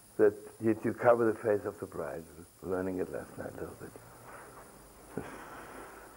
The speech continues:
Start from beyond, right?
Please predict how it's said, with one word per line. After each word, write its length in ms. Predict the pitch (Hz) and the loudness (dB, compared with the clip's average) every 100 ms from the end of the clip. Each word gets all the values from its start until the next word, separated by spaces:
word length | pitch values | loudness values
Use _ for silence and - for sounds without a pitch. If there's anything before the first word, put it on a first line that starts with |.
| - - - - - - - - - - - - - | -20 -20 -20 -20 -20 -20 -20 -20 -20 -20 -20 -18 4
Start 280 | - 131 - | 8 8 6
from 120 | - | -2
beyond, 200 | - - | 0 2
right? 340 | - - - | 2 -2 -10